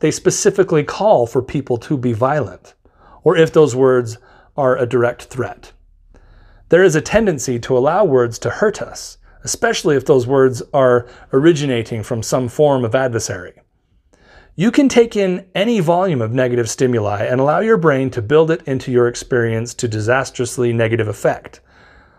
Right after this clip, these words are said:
Or you can simply allow your golem to absorb those arrows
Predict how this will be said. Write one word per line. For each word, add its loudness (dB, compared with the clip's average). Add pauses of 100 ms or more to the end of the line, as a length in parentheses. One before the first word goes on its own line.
(120)
Or 2 (240)
you -6
can -4
simply -2
allow 4
your 4
golem 2
to -2
absorb 2
those 0
arrows -6